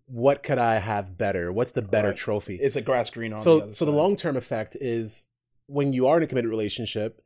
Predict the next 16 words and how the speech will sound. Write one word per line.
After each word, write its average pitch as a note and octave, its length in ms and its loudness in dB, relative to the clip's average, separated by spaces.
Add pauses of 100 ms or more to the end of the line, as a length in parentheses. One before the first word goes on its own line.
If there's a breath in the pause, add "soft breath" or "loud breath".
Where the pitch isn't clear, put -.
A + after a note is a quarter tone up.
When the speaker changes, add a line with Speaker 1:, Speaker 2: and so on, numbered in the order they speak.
(480)
Speaker 1:
you C#3 600 2
are, A#2+ 500 0
you've C3 180 -4
already D3 140 4
set C3 140 -6
yourself A2+ 240 -4
up - 80 -10
for G#2 80 -12
failure, G#2+ 280 -6
basically. B2+ 280 -10
Speaker 2:
Mm-hmm. - 60 -8
Speaker 1:
You've - 80 -2
already C#3 120 2
set B2+ 140 -4
yourself B2+ 320 -4
up A2 240 -6